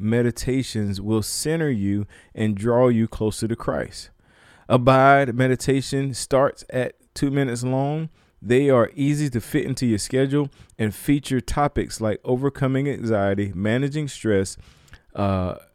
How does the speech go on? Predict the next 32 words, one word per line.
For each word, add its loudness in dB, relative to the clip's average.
addictions, 0
recovery, 2
finding 0
forgiveness, 0
and 0
more. -2
And 4
at 2
the 2
end 0
of 2
the -2
day, 2
find -2
deep 0
rest 0
with -2
the 2
Abide 0
bedtime 0
story 0
based -2
on -4
the -4
Bible. 2
They're 6
great 0
for 0
kids 0
and -2
adults 0
alike. -2